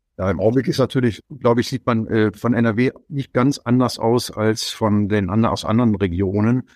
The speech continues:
äh, anderen Bundesländern außerhalb der, der, der Blase Berlin. Im Augenblick gucken natürlich sehr viele auf den Koalitionsausschuss, auf die Ampelkoalition. Äh, sehr viele, glaube ich, äh,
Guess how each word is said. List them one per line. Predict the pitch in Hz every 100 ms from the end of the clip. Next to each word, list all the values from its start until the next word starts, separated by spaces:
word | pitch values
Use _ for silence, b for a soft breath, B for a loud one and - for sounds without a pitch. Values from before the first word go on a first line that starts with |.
| b b -
äh, | 104
anderen | - 113 107
Bundesländern | 107 110 - 101 101 -
außerhalb | 104 113 101 87 98 101 -
der, | 95 95
der, | 85 90 87
der | 90
Blase | 85 85 92 92
Berlin. | 90 95 101 117 120 139 B B B
Im | 120 98
Augenblick | 113 117
gucken | - 117 123
natürlich | 110 120 107 -
sehr | 110
viele | 123 - 120 95
auf | 101
den | 120 101
Koalitionsausschuss, | 117 98 101 139 135 - 117 - 123 113 -
auf | 107 -
die | 113 107
Ampelkoalition. | 113 123 127 - 127 117 113 - 127 117 113 - b b b -
Äh, | 107 104
sehr | 98 110
viele, | - 135 117
glaube | 104 101 110 117
ich, | - -
äh, | 107 104